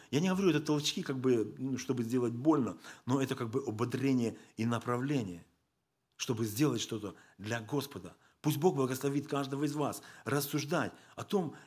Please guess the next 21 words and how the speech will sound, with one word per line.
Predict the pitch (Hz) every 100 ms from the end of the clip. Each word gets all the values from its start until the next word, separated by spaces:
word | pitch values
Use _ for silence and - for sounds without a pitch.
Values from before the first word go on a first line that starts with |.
| _ _
какое | 147 - 202 185
наше | 131 147 147 110 - - -
действие | 107 165 165 127 107 85 - -
будет | 113 113 113
важно | 123 113 110 101 - -
в |
вечности. | 101 151 151 90 - - - _ _ _ _ _ _ _ _ _ _
Знаете, | 131 202 190 - - -
на | 127 151
жизнь | 151 214 160
можно | 143 131
смотреть | 135 139 156 147 - -
разными | 117 156 156 123 113 104 - -
глазами. | 95 123 127 160 120 85 - _ _ _ -
На | 170
жизнь | 233 208
можно | 202 175
смотреть | 175 175 180 175 - -
с | - -
позиции | - 160 196 - 170 156 - -
Бога, | 123 165 208 139 87